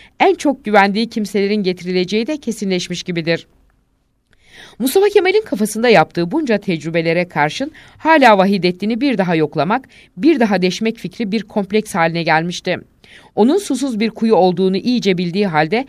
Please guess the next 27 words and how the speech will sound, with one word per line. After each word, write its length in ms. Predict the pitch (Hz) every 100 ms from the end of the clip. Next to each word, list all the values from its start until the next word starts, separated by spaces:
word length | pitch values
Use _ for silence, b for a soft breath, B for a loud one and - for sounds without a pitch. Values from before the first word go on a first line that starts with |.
| B B
hala 440 | - 359 320 262 214
bundan 260 | 208 214
su 180 | 220 254
çıkarmak, 560 | - - 156 170 247 - b b
mutlaka 600 | 226 403 285 247 233 196
su 160 | 202 262
çıkarmak 520 | - - 196 190 196
ister 280 | 185 - 220
gibi 240 | 185 175
inatçı 400 | 175 190 208 240
bir 180 | 202 175
düşünceye 440 | 170 175 180 180 196
saplanmış 540 | 185 180 170 170 165
gibiydi. 480 | 180 165 165 170 - B B B B
Kim 200 | - 220
bilir, 240 | 208 190 180
belki 280 | 202 214
de 120 | 190 185
Vahidettin'in 800 | 190 202 185 185 196 214 190
bu 140 | 208 -
kısırlığını 680 | 208 - 185 170 175 185 277 B B -
ideal 380 | 208 233 285
arkadaşlarına 680 | 202 190 190 190 - 190 196
da 60 | 180
yakından 500 | 180 185 185 190 190
göstermek 500 | 180 180 185 196 190
için 280 | - 277